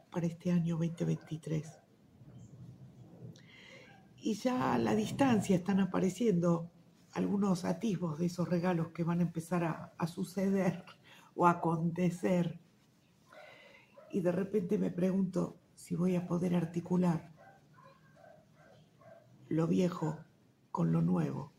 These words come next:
lo que Dios me propone para este veinte veintitrés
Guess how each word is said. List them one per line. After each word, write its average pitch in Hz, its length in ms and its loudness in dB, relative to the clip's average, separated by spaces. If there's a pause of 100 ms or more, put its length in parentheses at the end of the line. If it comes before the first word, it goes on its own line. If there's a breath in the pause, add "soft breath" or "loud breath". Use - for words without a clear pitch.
(540 soft breath)
lo 175 160 2
que 180 120 2
Dios 185 240 4
me 208 80 2
propone 196 480 0
para 165 180 -4
este 175 180 -4
veinte 175 280 0
veintitrés 170 640 -4